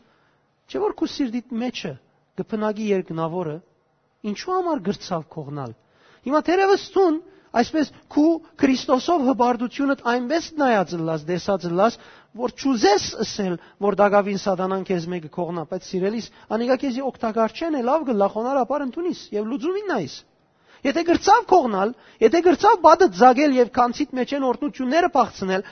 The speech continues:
փոխանակ թուն օգտվիս, թուն գողոպտվիս, որ քեզի իրավունք է, լավ գլա որ նայիս, որ ինչն է պատճառը,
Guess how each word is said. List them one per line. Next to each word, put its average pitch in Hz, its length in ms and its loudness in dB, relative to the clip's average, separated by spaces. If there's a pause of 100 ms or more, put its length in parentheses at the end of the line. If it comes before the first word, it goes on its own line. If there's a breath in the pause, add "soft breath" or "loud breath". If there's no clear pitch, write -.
(100)
փոխանակ 359 460 2
թուն 427 240 4
օգտվիս, 226 500 -2
թուն 285 220 -4
գողոպտվիս, 226 640 2 (1160)
որ 202 160 2
քեզի 269 320 4
իրավունք 220 480 8
է, 170 100 -4 (360 soft breath)
լավ 466 300 8
գլա 285 260 6
որ 208 220 4
նայիս, 277 340 4
որ 349 200 -2
ինչն 453 320 -2
է 311 40 4
պատճառը, 202 580 2